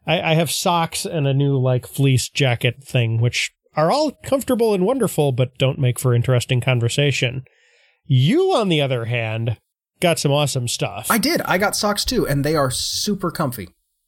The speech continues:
Speaker 2: I'm looking forward to wearing them after this, 'cause my, the socks I'm currently wearing are a little thin.
Speaker 1: <laughs>
Speaker 2: I'd like
Speaker 1: Yeah.
Speaker 2: some, I'd like some really good, thick socks. My mother-in-law got me this really nice pair of, like, warm hiking socks. Mm,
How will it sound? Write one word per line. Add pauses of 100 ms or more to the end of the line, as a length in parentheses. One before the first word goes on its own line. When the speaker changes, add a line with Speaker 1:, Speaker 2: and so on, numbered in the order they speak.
(120)
Speaker 2:
I'm
looking
forward
to
wearing
them
after
this,
'cause
my, (160)
the
socks
I'm
currently
wearing
are
a
little
thin. (320)
Speaker 1:
<laughs>
Speaker 2:
I'd
like
Speaker 1:
Yeah.
Speaker 2:
some, (120)
I'd
like
some
really
good,
thick
socks.
My
mother-in-law
got
me
this
really
nice
pair
of,
like,
warm
hiking
socks. (300)
Mm,